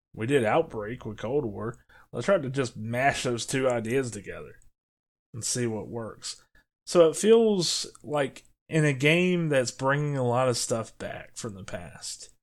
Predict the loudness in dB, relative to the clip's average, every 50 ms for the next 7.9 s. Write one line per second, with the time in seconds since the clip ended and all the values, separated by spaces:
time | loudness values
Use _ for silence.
0 | _ _ _ _ _ _ _ -8 -4 -2 2 4 4 4 4 2 0 -2 -4 -4
1 | -6 -8 -10 -12 -14 -16 -18 -18 -20 -20 _ _ _ _ _ _ _ _ _ _
2 | _ _ _ _ _ -14 -6 2 4 6 6 6 4 2 6 6 8 8 8 4
3 | 4 2 2 2 2 0 -4 -14 -18 _ _ _ _ _ _ _ _ _ _ _
4 | _ _ _ _ _ _ -6 -2 -2 -2 -2 -2 -6 -4 0 0 2 2 0 -2
5 | -2 -4 -4 -4 -4 -2 0 0 0 0 -2 -4 -8 _ -14 -10 -6 -4 -4 -4
6 | -4 -6 -4 -4 -2 -2 -2 -2 -4 -4 -4 -4 -6 -8 -6 -4 -4 -4 -4 -8
7 | -10 _ _ _ _ _ _ _ -10 -8 -6 -4 -4 -4 -6 -6 -8